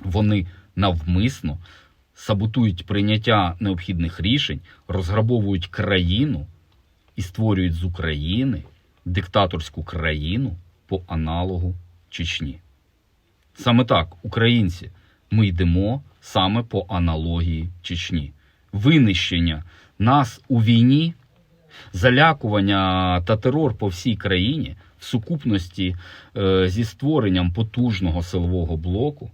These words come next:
в результаті дасть можливість внутрішнім ворогам повністю контролювати залишки нашого народу. Зараз для них всіх, для провладних мародерів, корупціонерів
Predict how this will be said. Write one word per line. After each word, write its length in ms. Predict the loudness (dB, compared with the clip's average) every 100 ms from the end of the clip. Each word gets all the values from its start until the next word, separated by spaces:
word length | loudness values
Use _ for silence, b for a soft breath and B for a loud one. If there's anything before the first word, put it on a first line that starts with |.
| _ _
в 80 | -8
результаті 720 | -4 -2 -4 -4 -4 -6 -8
дасть 680 | -10 -8 -4 -2 -4 -8 _ _ _ _
можливість 720 | -4 -2 -2 -2 -2 -4 -12 _
внутрішнім 640 | -2 -2 -4 -8 -8 -8 -8
ворогам 460 | -8 -4 -4 -4 -8 _
повністю 460 | -6 -2 -2 -4 -10
контролювати 720 | -8 -8 -6 -6 -4 -6 -6
залишки 640 | -8 -8 -10 -12 -14 -14 -16 -18 _ _ -12
нашого 480 | -10 -10 -12 -12 -14 -18 _
народу. 360 | -8 -8 -8 -14 -20 _ _ _ _ _ B B B
Зараз 420 | -2 2 4 4 2
для 160 | 2
них 160 | 2 0
всіх, 400 | -2 -4 -4 -12 B B B B
для 260 | 0 2 2
провладних 600 | 0 0 0 0 -2 -2
мародерів, 560 | -2 -2 -2 -2 -6
корупціонерів 840 | -6 -6 -6 -4 -2 0 -2 -4